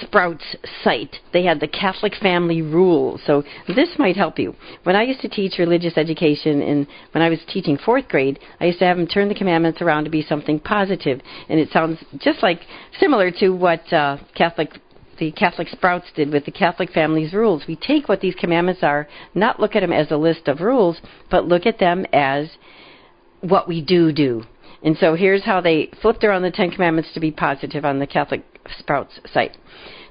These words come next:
Number one, we love God above everything else. Number two, we honor God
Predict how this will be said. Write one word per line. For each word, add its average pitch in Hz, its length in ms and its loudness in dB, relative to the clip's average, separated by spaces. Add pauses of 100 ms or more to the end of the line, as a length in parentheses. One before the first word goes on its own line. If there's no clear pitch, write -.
(160)
Number 185 360 2
one, 247 460 0
we 156 120 0
love 185 320 0
God 165 240 2
above 151 260 -2
everything 143 420 0
else. 107 220 -4 (960)
Number 139 240 -4
two, 185 340 2 (960)
we 240 160 0
honor 190 400 2
God 160 480 0